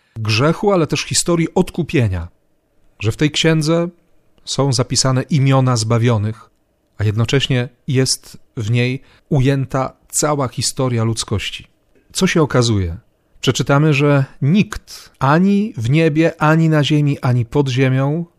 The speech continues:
nie mógł otworzyć tego zwoju. Co więcej, nie mógł w niego patrzeć. Nie ma nikogo, kto by poradził sobie z historią świata. Nie ma nikogo z ludzi,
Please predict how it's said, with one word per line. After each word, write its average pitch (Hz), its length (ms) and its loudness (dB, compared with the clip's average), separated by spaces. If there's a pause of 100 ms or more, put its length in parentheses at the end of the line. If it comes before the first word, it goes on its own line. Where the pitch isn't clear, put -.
(200)
nie 143 240 4
mógł 180 500 2
otworzyć 143 600 -2
tego 123 240 -2
zwoju. 101 380 0 (100)
Co 160 260 0
więcej, 120 560 0 (380)
nie 139 240 4
mógł 139 340 0
w 113 140 -6
niego 139 280 0
patrzeć. - 720 -6 (680)
Nie 151 180 4
ma 170 120 4
nikogo, 180 520 0
kto - 160 -2
by 147 100 0
poradził 143 480 0
sobie 143 280 -2
z - 80 -6
historią 120 460 -4
świata. 110 300 -4
Nie 147 140 2
ma 156 80 2
nikogo 185 360 2
z 165 120 0
ludzi, 190 460 0